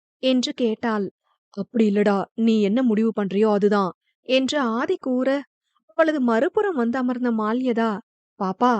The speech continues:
கல்யாணம் பண்ணினா தாலி கட்டுவாங்க, அவங்க வீட்டுக்கு போவாங்கன்னு அத்தை உனக்கு சொன்னதோட முடிஞ்சிடாது. அதுல விட்டு கொடுக்கறது, புரிஞ்சுக்கிறது, பகிர்ந்துக்கிறது, ஏத்துக்கிறது, காதலிக்கிறதுன்னு இத்தனை உணர்வுகள் இருக்கு.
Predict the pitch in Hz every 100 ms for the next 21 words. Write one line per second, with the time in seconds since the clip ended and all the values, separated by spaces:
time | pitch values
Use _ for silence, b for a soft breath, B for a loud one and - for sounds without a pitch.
0 | - - 208 214 311 330 233 202 214 247
1 | - - 214 247 330 254 226 214 202 202
2 | 196 _ 214 254 254 247 285 320 247 220
3 | 226 233 226 269 247 - _ _ 262 285
4 | - 403 262 247 - 226 262 254 202 226
5 | 226 269 311 247 208 196 - _ _ _
6 | - 254 254 254 247 226 233 - - 220
7 | 226 226 220 214 202 - 254 285 294 226
8 | 208 208 208 - - 247 247 320 302 220
9 | 202 214 202 - - 240 - - 277 220
10 | 226 208 - - 233 277 320 - 214 262
11 | 269 208 - _ _ 269 254 480 440 254
12 | 233 277 262 254 214 226